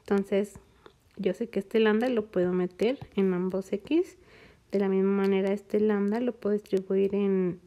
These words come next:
Y uno y Y dos. Ok. Ahora voy a separar esta suma, ¿sí? Muy bien, entonces esto es igual a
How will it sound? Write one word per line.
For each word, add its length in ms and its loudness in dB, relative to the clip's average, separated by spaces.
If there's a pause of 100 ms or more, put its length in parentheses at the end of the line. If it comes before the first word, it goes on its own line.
(120)
Y 220 -2
uno 320 -2
y 60 0
Y 180 -4
dos. 260 -18 (600)
Ok. 140 -10 (1120)
Ahora 440 2
voy 360 0 (100)
a 280 0 (1700)
separar 600 0 (340)
esta 340 -4
suma, 280 -10 (260)
¿sí? 300 -6 (2000)
Muy 80 -2
bien, 200 -4
entonces 500 -4
esto 420 -4
es 260 -4
igual 480 0
a 220 0